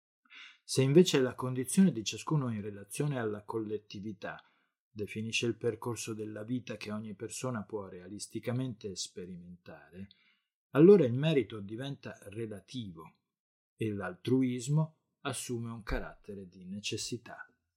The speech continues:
come suggerisce il filosofo Michael Sandel. E dunque, gli umani sono individui o collettività?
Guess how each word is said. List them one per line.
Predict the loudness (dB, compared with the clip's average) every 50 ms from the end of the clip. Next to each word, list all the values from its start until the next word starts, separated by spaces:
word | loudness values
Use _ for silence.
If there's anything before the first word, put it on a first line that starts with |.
| _ _ _ _ _
come | -6 -2 -2 -2 -2 -4 -6 -10
suggerisce | -10 -10 -10 -8 -2 0 2 2 2 0 -2 -4 -4 -4
il | -6 -4
filosofo | -2 -2 -2 -2 -4 -6 -10 -14 -16 -12 -10 -8 -6
Michael | -4 -4 -6 -6 -8 -14 -16 _ -12 -10 -10 -10
Sandel. | -12 -12 -10 -10 -10 -10 -12 -16 -18 -20 -20 -20 _ _ _ _ _ _ _ _ _ -10 2
E | 6 8 8
dunque, | 8 8 6 4 0 -4 -6 -6 -8 _ _ _ -18 -16 -16 -16 -16 -4 4
gli | 8 10
umani | 12 12 10 8 6 4
sono | 2 0 0 0
individui | -2 0 2 4 6 8 8 8 10 10 10 8 8 6 0 _ _ _ _ _
o | 6 6 6
collettività? | 6 6 2 2 2 0 -4 -6 -8 -8 -8 -10 -12 -14 -14